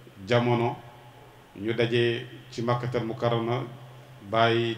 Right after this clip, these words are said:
tas benn kaamil Alquran am ñum jox, ñu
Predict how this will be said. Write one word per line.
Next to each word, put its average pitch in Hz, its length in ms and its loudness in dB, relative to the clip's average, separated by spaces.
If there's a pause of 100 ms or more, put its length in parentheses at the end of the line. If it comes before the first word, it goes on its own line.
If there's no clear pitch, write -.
tas 110 260 -4
benn 113 300 0
kaamil 110 380 0 (880)
Alquran 117 760 0
am 117 120 0 (120)
ñum 113 240 -4
jox, 110 160 0 (1120)
ñu 107 80 -4